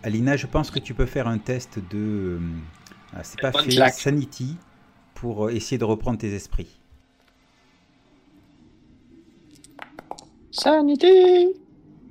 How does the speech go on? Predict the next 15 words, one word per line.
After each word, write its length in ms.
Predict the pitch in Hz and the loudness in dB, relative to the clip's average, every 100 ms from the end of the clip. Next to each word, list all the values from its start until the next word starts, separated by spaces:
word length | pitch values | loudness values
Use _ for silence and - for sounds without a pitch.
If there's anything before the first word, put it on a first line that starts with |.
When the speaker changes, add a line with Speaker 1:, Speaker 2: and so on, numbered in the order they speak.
| - - - - | -20 -20 -16 -4
Speaker 2:
Échec. 340 | - - - - - - - - - - - - - - - | 0 0 0 -20 -20 -20 -20 -20 -20 -20 -20 -20 -20 -20 -14
Speaker 1:
Tu 120 | - | -6
gagnes 240 | 107 110 - | 0 0 2
un 120 | 147 | 0
point 180 | 147 143 | 2 2
de 60 | 120 | 0
stress 540 | - - 135 - - 160 - | -6 -4 -4 -4 -10 -12 -8
et, 200 | 110 110 | -4 -2
euh, 380 | 101 92 90 85 87 - | -2 -4 -8 -10 -14 -14
et 80 | 90 | -14
tu 140 | - | -12
continues 400 | - 107 - 101 | -8 -8 -8 -6
dans 100 | 104 | -6
ton 140 | 90 98 | -6 -8
délire. 500 | 92 82 80 - | -8 -10 -16 -20